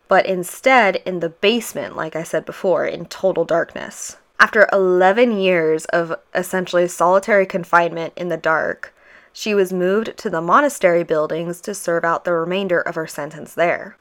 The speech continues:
This new cell had a window that would allow the guards and the women who were in charge of taking care of her to keep an eye on those imprisoned inside. Saltykova would oftentimes spit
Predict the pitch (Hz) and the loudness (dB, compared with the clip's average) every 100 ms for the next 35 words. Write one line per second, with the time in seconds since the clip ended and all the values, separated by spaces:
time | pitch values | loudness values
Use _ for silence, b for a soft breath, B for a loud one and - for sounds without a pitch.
0 | 208 220 247 220 226 240 - 170 165 175 | 2 2 4 0 -2 0 2 2 2 0
1 | 165 165 247 262 180 170 165 170 170 170 | 0 0 0 2 4 4 4 4 4 2
2 | 165 165 165 175 202 226 190 165 151 156 | 0 2 2 2 0 0 2 2 2 -2
3 | - - 156 160 165 214 247 185 180 175 | -6 -8 -6 -4 -2 0 0 0 -2 -2
4 | 170 160 160 160 160 156 - - 160 147 | 0 -2 -4 -2 0 -2 -6 -12 -12 -12
5 | 139 - 240 247 180 - 156 - - b | -14 -4 4 4 4 0 0 -2 -6 b
6 | - 190 233 226 269 - 185 180 165 151 | -16 -8 -4 0 0 2 0 2 0 -2
7 | 165 170 151 147 175 - 170 - 180 165 | -4 -2 -2 -2 -6 -10 -10 -4 -4 -4
8 | 165 - 151 - 165 - - - B - | -6 -6 -6 -4 -2 -2 -4 -10 B -2
9 | - 254 302 - 185 185 190 180 - 170 | 4 4 4 0 2 4 4 4 2 -2
10 | 175 180 175 170 - - - 202 254 | -6 -6 -6 -6 -12 -10 -2 0 0